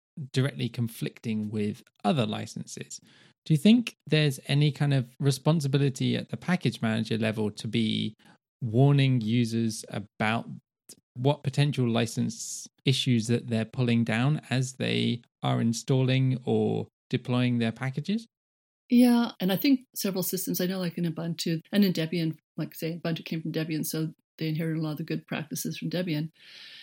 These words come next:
Speaker 2: If you're not using a free and open source software license, it does call it out and it does put it into a separate spot,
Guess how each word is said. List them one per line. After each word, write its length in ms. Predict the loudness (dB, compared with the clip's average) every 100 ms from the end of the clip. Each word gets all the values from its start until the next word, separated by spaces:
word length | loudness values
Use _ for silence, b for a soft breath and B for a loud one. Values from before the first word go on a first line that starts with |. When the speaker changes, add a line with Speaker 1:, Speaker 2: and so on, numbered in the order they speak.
| B
Speaker 2:
If 140 | -2
you're 120 | 4 4
not 180 | 4
using 240 | 2 -2 -4
a 40 |
free 180 | -2 -2
and 100 | -2
open 140 | -4
source 220 | -6 -6 -4
software 480 | -6 -8 -18 -10
license, 680 | -6 -4 -4 -4 -6 -6 -14 _ _ b b _ -8
it 140 | -4
does 200 | -2 -4
call 280 | -6 -6 -4
it 100 | -2
out 300 | -4 -4 -10 _ -6
and 120 | -4
it 100 | -4
does 200 | -4 -6
put 200 | -6 -4
it 80 | -2
into 220 | -4 -6
a 60 |
separate 360 | -6 -8 -8 -10
spot, 420 | -8 -6 -6 -8